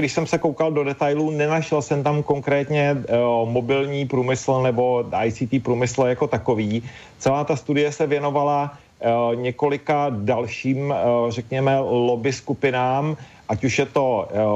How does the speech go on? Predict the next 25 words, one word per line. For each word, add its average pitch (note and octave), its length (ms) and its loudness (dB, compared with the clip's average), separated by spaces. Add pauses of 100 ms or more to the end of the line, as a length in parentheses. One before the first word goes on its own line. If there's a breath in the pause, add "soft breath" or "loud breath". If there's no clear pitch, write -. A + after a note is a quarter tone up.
(340)
tabákový C3+ 640 0
průmysl, C3+ 800 0
ať G2+ 140 -8
už A#2+ 160 -4
je B2 100 2
to, A#2+ 440 0 (320 loud breath)
eh, G#2 580 2 (160)
uhlí B2 540 -2
nebo G2+ 320 0
koul, B2+ 480 2
eh, A2+ 320 0
jako A#2 160 -4
takový, A#2+ 320 -2
což A#2 240 -6
znamená A#2+ 400 0
energetika, B2+ 800 0
eh, - 400 -12 (320)
cukr, C#3 400 -2 (480)
geneticky B2 480 -4
modifikované B2 720 0
potraviny B2+ 480 0
a G2+ 80 0
podobně. G#2+ 560 0
Ale A2 240 0
co C#3 240 0